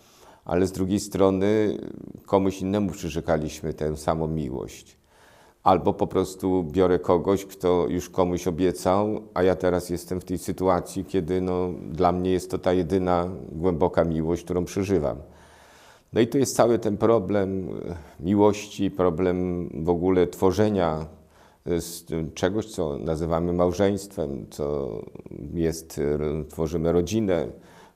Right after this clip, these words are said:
która miałaby być rodziną piękną, wspaniałą, na wzór rodziny z Nazaretu, a ma jakiś tam, jakąś przeszkodę, która powoduje, że zamiast czegoś, co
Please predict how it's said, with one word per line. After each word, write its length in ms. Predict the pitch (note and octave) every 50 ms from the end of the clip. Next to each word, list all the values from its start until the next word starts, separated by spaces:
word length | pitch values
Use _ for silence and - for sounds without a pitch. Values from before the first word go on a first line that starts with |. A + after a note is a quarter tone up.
| _ -
która 140 | F2+ F2+
miałaby 440 | F2 F2+ F2+ F#2 F#2+ F#2+ F2+ E2+ F2+
być 260 | E2 F#2+ F#2+ F#2 -
rodziną 480 | - F2 F#2 E2 F2 F#2+ F#2+ F#2+ F#2 F2
piękną, 480 | - - G2+ G#2 G2+ - - F#2+ F#2+ F2
wspaniałą, 640 | - - - - F#2 G2 G2 G2 G2+ G2+ G2+ G#2
na 220 | G2+ F#2+ F2 F2 E2+
wzór 420 | E2 D#2+ G#2 G2 F2+ F2+ F#2 F2 E2+
rodziny 380 | F2+ F#2 E2 F#2 F#2+ F#2 F#2
z 60 | E2+
Nazaretu, 680 | F#2+ F#2 E2 F2+ F#2 F2+ F#2+ F#2 - - G#2+ A2 A#2+ A#2+ - - - - - - - - - _ _ _
a 160 | - G2+ G2+
ma 180 | G#2 F#2+ F#2 G2+
jakiś 360 | G2+ G2+ G2 G2+ G#2 F#2+ -
tam, 400 | - - F#2 F#2 F#2 F2+ F#2 F#2 F#2+ F#2 - - - _ _ _ _ _ _ _ _
jakąś 280 | - C#2+ - - F2 -
przeszkodę, 640 | - - G2 F#2+ - - G2+ F#2 E2+ D2 D#2 C#2 C#2
która 480 | - - E2 E2+ E2+ E2 E2+ E2+ D#2 D2+
powoduje, 600 | - F#2 F2 E2 F2+ E2+ D#2 F2+ F#2 F#2 F2+ E2+
że 240 | D#2+ E2+ D#2+ D#2+ D#2+ - - - - - - - _
zamiast 720 | - D2+ G2 F#2 F#2 F#2 F2+ E2 - - - - - - _
czegoś, 460 | - - F#2+ E2+ F#2 F2+ E2+ - -
co 480 | - - - F2+ E2+ F2 E2 E2 D#2+